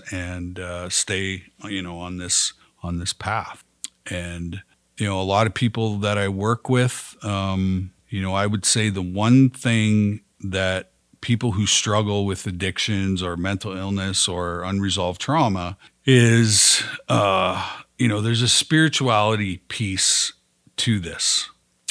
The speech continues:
And once I grasped on to the spirituality piece, that's when my life went to the next level and the next dimension of healing. And, uh, you know,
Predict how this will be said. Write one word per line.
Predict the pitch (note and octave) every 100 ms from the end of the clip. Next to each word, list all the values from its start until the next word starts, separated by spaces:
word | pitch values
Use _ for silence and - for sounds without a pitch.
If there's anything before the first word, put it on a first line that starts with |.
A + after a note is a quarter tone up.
| -
And | G#2 F#2+ G2+
once | C3 D3+
I | D3+ A#2+
grasped | G#2 F2+ G#2 G#2 A2+ - - - - -
on | A2 G#2 G2 F#2+ F#2 F#2+
to | - - A2 G#2 G2 F#2+ F#2+
the | F2+ F2+ F2 F2 _ _
spirituality | - - A#2 G2+ G2 F2+ G2+ F#2+ F2+
piece, | - F2 D2 - - - - _ _
that's | - F2 F#2+ -
when | F#2+
my | F2+
life | F2 F2 -
went | F#2 -
to | -
the | F2 E2+
next | E2+ F2 - - -
level | F2+ F2+ F2 E2+
and | E2
the | E2
next | E2+ E2 -
dimension | E2+ E2 E2 E2 G2 E2+
of | E2
healing. | - G#2+ G2+ E2 - _ - -
And, | - F2 E2+ E2+ F2
uh, | E2+ E2+ E2+ - _ -
you | F2+
know, | E2 E2+